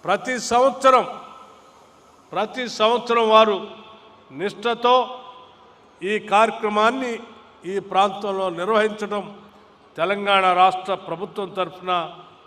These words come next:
తెలంగాణ రాష్ట్ర ప్రజలందరి తరఫున కూడా వారికి అభినందనలు తెలియజేస్తూ, మీ అందరి జీవితాల్లో కూడా, మీ అందరి జీవితాల్లో కూడా సుఖ సంతోషాలతో,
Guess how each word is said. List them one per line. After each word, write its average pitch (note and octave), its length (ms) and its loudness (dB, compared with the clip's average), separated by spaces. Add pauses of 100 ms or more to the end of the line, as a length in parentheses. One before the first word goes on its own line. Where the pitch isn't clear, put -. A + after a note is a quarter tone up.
తెలంగాణ F#3 400 -4 (160)
రాష్ట్ర E3+ 260 -4 (100)
ప్రజలందరి G3 580 -2
తరఫున G3+ 280 -6 (140)
కూడా F3+ 200 -4 (520)
వారికి D#3 360 -6
అభినందనలు F3+ 580 -4
తెలియజేస్తూ, G3+ 600 -4 (960)
మీ E3 180 -6
అందరి C4+ 380 4 (120)
జీవితాల్లో A#3+ 540 2 (120)
కూడా, F#3 180 -2 (1300)
మీ D3+ 180 -6
అందరి B3 360 2
జీవితాల్లో B3 540 2 (100)
కూడా B3 200 6 (880)
సుఖ A3 220 -4 (160)
సంతోషాలతో, B3 840 2